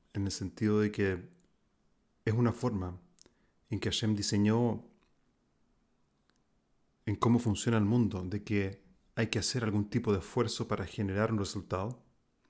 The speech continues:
pero en ningún caso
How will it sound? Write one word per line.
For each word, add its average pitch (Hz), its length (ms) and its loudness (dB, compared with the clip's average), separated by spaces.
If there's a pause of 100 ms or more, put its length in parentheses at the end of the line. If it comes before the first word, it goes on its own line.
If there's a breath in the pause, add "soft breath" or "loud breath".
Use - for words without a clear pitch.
(1700 loud breath)
pero 98 160 0
en 98 60 2
ningún 110 300 4
caso 135 500 -2